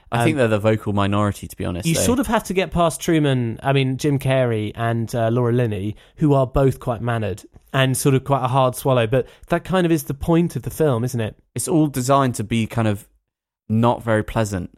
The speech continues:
Speaker 1: at the beginning, isn't it? It's a fake reality, isn't it?
Speaker 2: Yeah.
Speaker 1: So it's, it's not, it,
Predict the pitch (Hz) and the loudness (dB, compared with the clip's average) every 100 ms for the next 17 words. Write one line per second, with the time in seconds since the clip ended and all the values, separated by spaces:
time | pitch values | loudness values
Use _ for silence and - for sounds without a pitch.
0 | - - - 92 98 90 98 98 - - | -10 -10 -8 -6 -4 -4 -4 -6 -8 -6
1 | 110 98 - 127 117 - - 104 107 104 | -4 -6 -2 0 0 -4 -10 -2 0 0
2 | 104 - 92 104 90 92 _ 143 143 143 | -2 -4 -6 -4 -8 -10 _ -2 2 4
3 | 135 127 104 104 104 - _ _ _ - | 4 4 2 0 -2 -4 _ _ _ -12
4 | 104 - 113 117 - 110 | -10 -2 2 2 0 -6